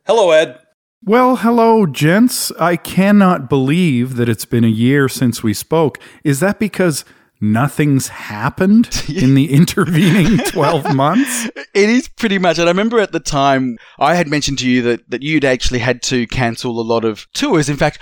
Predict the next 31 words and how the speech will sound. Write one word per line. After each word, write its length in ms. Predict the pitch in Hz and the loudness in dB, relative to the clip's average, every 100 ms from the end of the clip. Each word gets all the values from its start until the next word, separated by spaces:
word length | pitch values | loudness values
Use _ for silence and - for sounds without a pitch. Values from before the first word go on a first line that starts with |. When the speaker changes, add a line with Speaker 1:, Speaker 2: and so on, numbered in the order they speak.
| - - | -20 -10
Speaker 3:
when 240 | 143 202 233 | -4 0 0
we 120 | 190 | 0
recorded, 560 | 151 - 175 156 123 | -2 -2 -2 0 -2
you 140 | 120 165 | -4 -2
were 100 | 139 | -2
meant 240 | 139 135 | -2 -4
to 60 | 135 | -4
be 400 | 127 131 123 120 | -2 0 2 0
in 220 | 117 113 - _ | -2 -4 -10 _
the 100 | 127 | -10
U 240 | 120 120 131 | -6 -4 -2
K 460 | 117 120 117 113 - - | -2 -2 -2 -6 -10 -10
at 160 | 123 - | -10 -8
the 100 | 120 | -8
time 640 | - 135 127 120 113 104 - - | -4 -2 0 0 -4 -8 -16 -14
for 260 | - 151 117 | -2 2 2
a 140 | 104 - | 0 -6
big 280 | 127 120 | -6 -6
tour, 420 | - 214 147 110 113 | -6 -2 0 0 -2
and 160 | 123 123 | -4 -4
obviously 260 | 117 - | -2 -2
that 160 | 117 110 | -2 -4
didn't 200 | 120 120 | -6 -8
happen. 500 | 123 196 131 107 98 _ _ | -4 -4 -4 -8 -12 _ _
How's 400 | 117 131 190 185 | -10 -6 -6 -6
your 80 | 170 | -6
year 300 | 139 151 185 | -4 0 0
<laughs> 20 | |
been 260 | - 123 131 | 0 -2 -2
since 300 | - 160 147 | -2 -4 -2
then? 460 | 143 175 113 98 | -2 -2 -4 -10